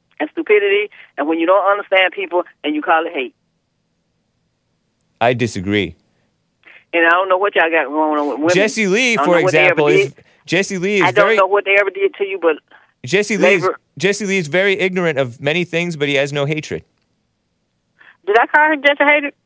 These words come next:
Speaker 1: Did I say Jesse hate?
Speaker 2: No, I'm just
Speaker 1: You
Speaker 2: making
Speaker 1: can
Speaker 2: the,
Speaker 1: you
Speaker 2: I'm just making the point that ignorance is not, has little, is not directly
Speaker 1: What
Speaker 2: related to hatred.
Speaker 1: What, what, my question is: Should people teach,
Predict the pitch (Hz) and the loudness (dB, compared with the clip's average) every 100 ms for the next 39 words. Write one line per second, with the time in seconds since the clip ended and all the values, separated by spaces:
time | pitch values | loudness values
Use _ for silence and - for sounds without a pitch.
0 | - 190 240 277 269 226 240 247 240 247 | -10 0 0 2 0 0 -2 0 0 -2
1 | - 196 220 202 214 220 208 202 175 135 | -2 0 2 2 0 0 0 2 0 0
2 | 185 208 208 214 196 175 151 208 208 160 | 0 0 0 0 0 -2 -2 0 0 0
3 | 165 196 180 156 147 139 143 160 - _ | -2 -2 -2 -2 -4 -6 -2 -4 -4 _
4 | _ - - - - - _ - 117 139 | _ -16 -16 -16 -18 -18 _ -8 -2 -2
5 | 123 - 143 185 165 - - 143 139 123 | -2 -8 -4 -4 -4 -10 -10 -4 -4 -6
6 | - - 160 160 139 165 151 139 131 151 | -14 -4 -4 -2 -2 -2 0 -2 0 0
7 | 151 117 113 156 - 82 - 403 - 427 | 0 0 -2 -2 -6 -12 -14 -20 -10 -6
8 | 403 381 - - _ _ - 226 - 254 | -4 -6 -8 -20 _ _ -8 -6 -4 -6
9 | 220 190 202 190 302 294 277 | -6 -8 -4 -2 -4 -4 -8